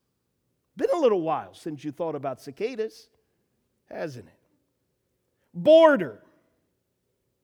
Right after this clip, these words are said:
earthquake. Here we're in the heart of July. Afghanistan, mandate,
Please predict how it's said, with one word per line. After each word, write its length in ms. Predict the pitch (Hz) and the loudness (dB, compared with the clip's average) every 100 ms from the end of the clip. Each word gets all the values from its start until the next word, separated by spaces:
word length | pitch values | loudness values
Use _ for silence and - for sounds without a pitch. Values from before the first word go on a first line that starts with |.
| _ _ _ _ _ | _ _ _ _ _
earthquake. 720 | 277 339 - - - 196 143 - _ _ _ | 6 6 2 -6 -6 -4 -4 -8 _ _ _
Here 320 | - 208 208 | -10 -4 -2
we're 180 | 196 190 | -2 -2
in 120 | 175 | -4
the 100 | 165 | -6
heart 320 | 143 208 196 | -6 -4 -4
of 100 | 175 | -6
July. 460 | 131 165 147 110 92 _ _ _ _ _ _ _ _ _ _ _ - | -6 -6 -6 -10 -16 _ _ _ _ _ _ _ _ _ _ _ -2
Afghanistan, 960 | 226 226 277 294 285 233 - - 123 - _ _ _ _ _ _ _ _ _ _ _ _ | -2 2 6 8 8 2 0 -12 -14 -16 _ _ _ _ _ _ _ _ _ _ _ _
mandate, 1040 | 151 196 233 269 277 262 208 180 - - | -12 -6 2 4 4 2 -2 -4 -6 -18